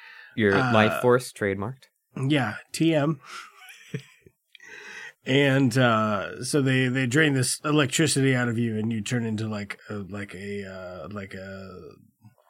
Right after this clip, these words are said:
Speaker 2: uh, like a shriveled, uh, like a shriveled raisin person. And then in two hours,
Speaker 1: If you've seen
Speaker 2: you will
Speaker 1: the
Speaker 2: briefly come back to life.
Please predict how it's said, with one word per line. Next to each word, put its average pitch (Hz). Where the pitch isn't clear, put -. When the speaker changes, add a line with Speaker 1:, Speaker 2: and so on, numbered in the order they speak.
Speaker 2:
uh, 117
like 120
a 123
shriveled, 110
uh, 101
like 107
a 110
shriveled 123
raisin 113
person. 101
And 135
then 147
in 127
two 180
hours, 131
Speaker 1:
If 131
you've 131
seen 170
Speaker 2:
you 170
will 165
Speaker 1:
the 131
Speaker 2:
briefly 151
come 139
back 127
to 131
life. 110